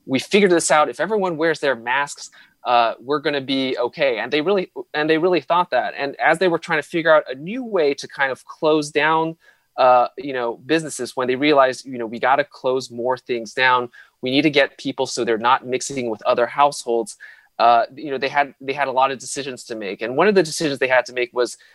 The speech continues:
uh, this, this concept of, you know, do we go back and close all the retail down, uh, including non-essential retail? Uh, but one of the things they, they found from the springtime was that by, you know, basically only keeping places like Costco and Target open in addition to Safeways,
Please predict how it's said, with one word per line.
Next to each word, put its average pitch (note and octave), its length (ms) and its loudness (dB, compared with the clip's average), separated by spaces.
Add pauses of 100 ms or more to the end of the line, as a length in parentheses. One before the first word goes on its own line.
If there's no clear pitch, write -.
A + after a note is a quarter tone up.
(160)
uh, C3+ 40 0
this, C3 280 -2
this - 340 -6
concept C3+ 420 2
of, B2 220 2
you C3 80 -4
know, A#2+ 80 -4
do C3+ 120 -2
we F3 120 2
go E3 160 4
back C#3+ 240 2
and A2+ 100 -10
close - 400 -10
all F#3 240 4
the F#3 100 -6
retail D#3 480 -6
down, G2 380 -16 (400)
uh, A#2+ 200 -2
including E3 460 -2
non-essential C3+ 560 -4
retail? A#2+ 540 -2 (440)
Uh, A#2+ 320 4 (420)
but E3 280 2
one A3+ 140 0
of A#3 80 -2
the G3+ 60 -2
things G3+ 180 -2
they, E3 140 0
they D3 100 -2
found E3+ 280 -2
from C#3 100 -10
the B2+ 80 -6
springtime E3 560 -2
was A#2+ 160 -4
that B2 320 2
by, B2 160 4
you C3+ 200 -8
know, B2 120 -6
basically E3+ 520 0
only D#3 280 0
keeping C#3 360 -8
places C3 360 -2
like A#2 200 -2
Costco B2+ 540 0
and A2 100 -10
Target A#2 440 -4
open A2 340 -6
in A2+ 140 -4
addition A2+ 320 0
to A2 80 -4
Safeways, G2+ 720 0